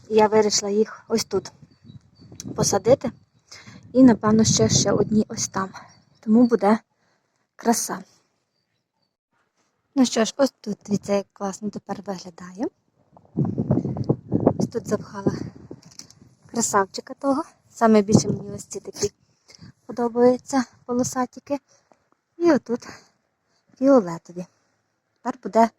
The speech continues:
ранньою весною тут краса. Знаєте, що я замітила?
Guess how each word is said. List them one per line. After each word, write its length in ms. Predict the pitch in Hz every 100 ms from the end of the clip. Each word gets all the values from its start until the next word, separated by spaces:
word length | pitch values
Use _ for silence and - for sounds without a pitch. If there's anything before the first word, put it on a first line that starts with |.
| _ _ _ _ _ _ _
ранньою 360 | 220 214 202 202
весною 440 | 196 - 285 392
тут 200 | - 233
краса. 500 | - 202 - - 180 - _ _ _ _ _ _ _
Знаєте, 380 | 208 226 240 240
що 220 | - 226
я 140 | 220 202
замітила? 580 | 208 190 175 226 285